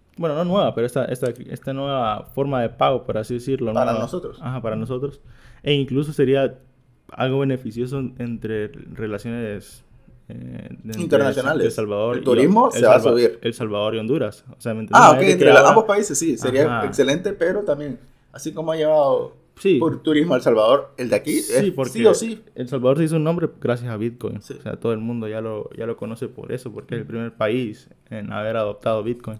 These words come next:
Speaker 2: Ya, imagínate ir a Tela y pagar
Speaker 1: Exacto.
Speaker 2: Bitcoin.
Speaker 1: Exacto, exacto. Entonces, em, qué bueno, me alegra el hecho de saber de que el país al menos
Speaker 2: Está
Speaker 1: está,
Speaker 2: considerándolo.
Speaker 1: está al tanto, está considerando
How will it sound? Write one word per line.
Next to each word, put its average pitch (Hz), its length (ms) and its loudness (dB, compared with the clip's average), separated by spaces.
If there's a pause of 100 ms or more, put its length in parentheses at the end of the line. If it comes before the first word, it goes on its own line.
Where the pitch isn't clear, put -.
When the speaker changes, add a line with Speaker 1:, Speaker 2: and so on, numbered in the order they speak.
Speaker 2:
Ya, 117 180 -10
imagínate 131 440 -6
ir 143 80 0
a 131 80 0
Tela 156 200 -2
y 123 60 -4
pagar 127 400 -4 (1040)
Speaker 1:
Exacto. 135 340 -14
Speaker 2:
Bitcoin. - 180 -16 (520)
Speaker 1:
Exacto, 127 280 -20
exacto. - 300 -20
Entonces, 117 560 -10 (140)
em, 113 460 -10 (680)
qué 143 100 -2
bueno, 143 220 -2
me 123 80 -4
alegra 120 240 -4
el 113 80 -8
hecho 117 180 -6
de 113 80 0
saber 110 240 -6
de 113 100 -8
que 107 100 -16
el 107 80 -12
país 110 300 -8
al 107 100 -12
menos 110 360 -10 (280)
Speaker 2:
Está 151 200 0
Speaker 1:
está, 135 40 6
Speaker 2:
considerándolo. 131 600 2
Speaker 1:
está 113 140 -4
al 120 160 -4
tanto, 139 480 -6
está 127 260 -14
considerando 131 800 -6